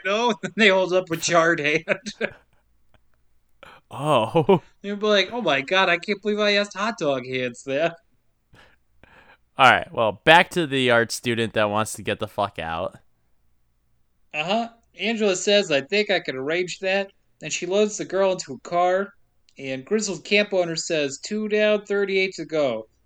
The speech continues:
Speaker 1: And she
Speaker 2: Huh.
Speaker 1: says, "Four, actually. I sent the shit sisters home."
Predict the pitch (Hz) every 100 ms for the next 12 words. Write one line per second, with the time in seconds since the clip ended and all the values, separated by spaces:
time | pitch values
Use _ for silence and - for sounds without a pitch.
0 | _ 120 120 180 185 190 139 151 139 _
1 | _ - 220 220 180 156 156 - 160 165
2 | 175 _ _ - 143 - 190 185 151 -
3 | 175 175 170 165 139 131 147 143 117 196